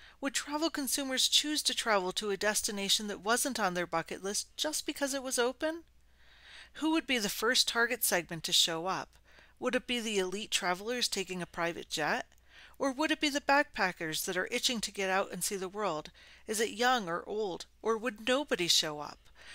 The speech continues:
What are the factors that are included in that demand function? And how can travel professionals leverage this information?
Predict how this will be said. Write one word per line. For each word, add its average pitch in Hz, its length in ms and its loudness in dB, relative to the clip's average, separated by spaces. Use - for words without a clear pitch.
What 294 120 0
are 392 120 4
the 359 80 -6
factors 196 580 0
that 180 140 -2
are 196 120 2
included 220 540 -4
in 185 140 -2
that 170 180 -2
demand 175 400 -2
function? 156 540 -4
And 233 120 -2
how 262 320 2
can 311 180 -6
travel 208 460 0
professionals 190 680 0
leverage 190 420 0
this 165 220 -2
information? 160 800 -4